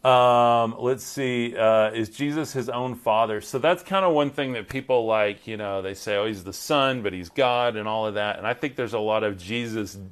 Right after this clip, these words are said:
uh, deification going on in the church. I won't get into that today 'cause that's not really the point of this live stream.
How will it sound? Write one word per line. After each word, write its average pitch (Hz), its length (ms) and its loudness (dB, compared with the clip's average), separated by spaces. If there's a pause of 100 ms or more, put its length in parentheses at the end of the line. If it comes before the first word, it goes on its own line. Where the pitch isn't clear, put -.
(100)
uh, 95 300 -2
deification 101 1120 -10
going 90 340 -12
on 85 220 -12
in 78 120 -20
the 78 100 -20
church. 123 500 -10 (400)
I 120 60 -10
won't 127 240 -2
get 113 140 -2
into 113 200 -4
that 92 240 -4
today 92 320 -10
'cause 90 160 -16
that's 104 220 -8
not 104 120 -12
really 95 200 -8
the 80 100 -14
point 92 300 -14
of 85 160 -14
this 90 200 -14
live 85 320 -10
stream. 80 380 -16